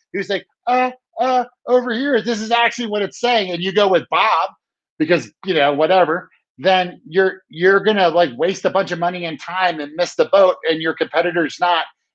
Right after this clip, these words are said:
and they're gonna incrementally grow their business ahead of you.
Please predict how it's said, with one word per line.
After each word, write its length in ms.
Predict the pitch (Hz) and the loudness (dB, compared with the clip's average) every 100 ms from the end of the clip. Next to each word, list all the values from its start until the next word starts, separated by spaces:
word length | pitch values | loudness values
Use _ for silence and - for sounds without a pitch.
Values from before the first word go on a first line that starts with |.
| - | -8
and 120 | 151 | -2
they're 140 | 156 151 | 0 0
gonna 220 | 147 139 - | 0 -4 -8
incrementally 840 | 170 160 156 160 156 151 147 139 139 _ 117 107 _ _ _ | -8 -4 0 0 2 0 0 -2 -10 _ -20 -20 _ _ _
grow 360 | 147 147 151 151 | -2 2 4 4
their 180 | 147 | 2
business 420 | 131 139 117 131 127 | 0 -2 -2 -4 -4
ahead 240 | 120 127 - | -4 -4 -6
of 80 | 120 | -10
you. 160 | 104 | -10